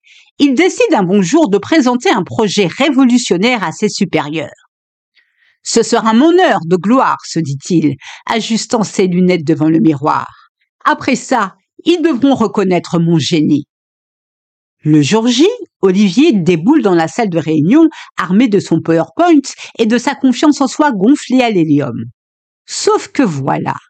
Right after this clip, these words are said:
Au lieu de la standing ovation qu'il avait imaginée, il se heurte à un mur de perplexité, ses idées révolutionnaires étant aussi bien accueillies qu'un vieux prout dans un ascenseur. Le projet est un fiasco,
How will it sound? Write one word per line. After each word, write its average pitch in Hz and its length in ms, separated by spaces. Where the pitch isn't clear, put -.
Au 262 60
lieu 330 240
de 311 100
la 202 160
standing 262 440
ovation 233 480
qu'il 156 180
avait 147 220
imaginée, 202 640
il 320 160
se - 160
heurte 294 320
à - 20
un 180 160
mur 240 240
de 170 100
perplexité, 247 920
ses 294 420
idées 269 240
révolutionnaires 247 960
étant 311 320
aussi 262 260
bien 214 180
accueillies 180 580
qu'un 294 200
vieux 196 240
prout 196 520
dans 196 340
un 170 120
ascenseur. 143 640
Le 254 240
projet 262 480
est 226 160
un 170 100
fiasco, 185 840